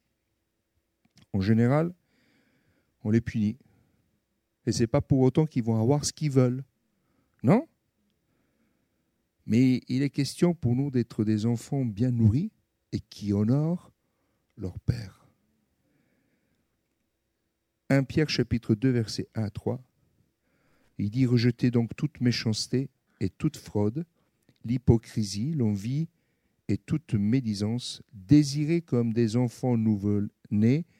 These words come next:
le lait non frelaté de la parole, afin que par lui vous croissiez pour le salut, si vous avez goûté que le Seigneur est bon. »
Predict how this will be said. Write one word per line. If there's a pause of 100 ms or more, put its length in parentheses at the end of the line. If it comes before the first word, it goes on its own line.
(360)
le
lait
non
frelaté
de
la
parole, (500)
afin
que
par
lui (140)
vous (280)
croissiez (440)
pour
le
salut, (600)
si
vous
avez
goûté (280)
que
le
Seigneur (500)
est
bon. »